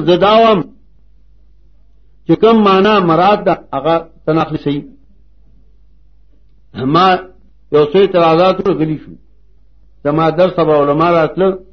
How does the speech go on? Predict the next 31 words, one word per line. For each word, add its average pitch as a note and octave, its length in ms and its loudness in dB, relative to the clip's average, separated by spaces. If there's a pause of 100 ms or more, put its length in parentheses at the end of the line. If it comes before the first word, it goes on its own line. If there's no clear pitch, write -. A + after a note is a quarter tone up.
(220)
چا D3+ 140 2
ورته F3+ 260 0
ویلي G3 180 2
وي، C#3 220 -2
شیخ D#3 220 -4
ته D3 60 -8
نه، C#3+ 140 -4 (120)
ځان C3+ 180 -4
نه C#3+ 80 -4
پیش C3+ 260 -10
کړو. E2 120 -20 (1000)
ځوان A3 200 2 (180)
ته G#3 80 -2 (160)
نه F3 180 2
پوهېږي. A#2+ 420 -2 (840)
ال D#3 160 0
حدیث E3+ 400 2
ته F#3+ 60 2
راغلم، G3 440 2 (240)
لاهور D3+ 360 2
کې E3 100 -6
ناست E3 360 -2
وم، F3+ 160 0
ماسپخین C3+ 500 -4
وخت E3 300 0
و، E3 80 0 (460)
د - 20 -2 (440)
ګرمۍ، B2+ 360 -2 (380)
هر C#3+ 160 -2
په C3+ 140 -8
شکال. F2+ 400 -14